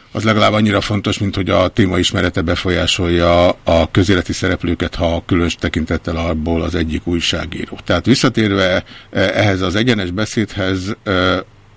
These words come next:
nagyon fura volt, két hajdan volt újságírót látni, illetőleg egy olyat, aki most is újságíró,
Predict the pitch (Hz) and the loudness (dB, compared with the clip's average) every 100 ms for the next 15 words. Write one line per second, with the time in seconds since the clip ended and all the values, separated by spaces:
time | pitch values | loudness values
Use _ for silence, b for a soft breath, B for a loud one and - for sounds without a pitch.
0 | - 107 120 113 101 123 101 90 92 87 | -2 2 4 2 2 2 2 2 -2 0
1 | - 92 - 98 92 87 87 82 101 - | 2 0 0 -2 0 0 -2 0 0 0
2 | 87 87 85 80 90 87 - 120 123 B | 0 0 -2 0 2 2 4 2 2 B
3 | B B B 92 85 92 87 87 90 80 | B B B -2 0 0 0 2 0 0
4 | 80 87 87 - - 98 87 101 95 101 | -4 -4 -4 -4 -2 -2 0 0 2 2
5 | 98 117 | 4 4